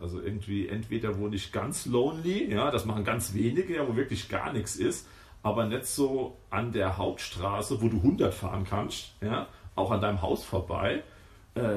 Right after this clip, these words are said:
wo dann so alle so zweihundert Meter der nächste kommt, ja, weil entweder bin ich in der Stadt, ja, und hab so ein bisschen, hey, links und rechts wohnt jemand, ja,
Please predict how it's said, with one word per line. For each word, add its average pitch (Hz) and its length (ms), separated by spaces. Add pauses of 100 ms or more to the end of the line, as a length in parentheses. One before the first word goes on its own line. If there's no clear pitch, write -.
(300)
wo 104 120
dann 107 280
so 117 300
alle 104 520
so 101 220
zweihundert 123 640
Meter 113 220
der 101 100
nächste 127 380
kommt, - 340
ja, 120 220
weil 107 180
entweder 127 320
bin 127 140
ich 110 100
in 98 60
der 98 80
Stadt, - 480
ja, 123 120
und 101 400
hab 101 140
so - 100
ein - 60
bisschen, 92 300
hey, 104 260
links 110 240
und 95 120
rechts 131 280
wohnt 170 200
jemand, 180 340
ja, 120 240